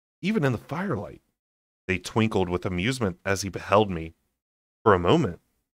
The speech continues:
we said nothing. Thank you didn't seem to cover what he'd done for me.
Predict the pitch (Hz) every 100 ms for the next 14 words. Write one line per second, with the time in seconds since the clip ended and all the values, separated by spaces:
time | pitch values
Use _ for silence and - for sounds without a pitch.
0 | - 98 107 82 85 135 - - _ _
1 | _ _ _ _ _ _ _ - 208 262
2 | 214 214 143 - 156 117 92 - 117 92
3 | 90 87 87 87 80 87 92 - 82 82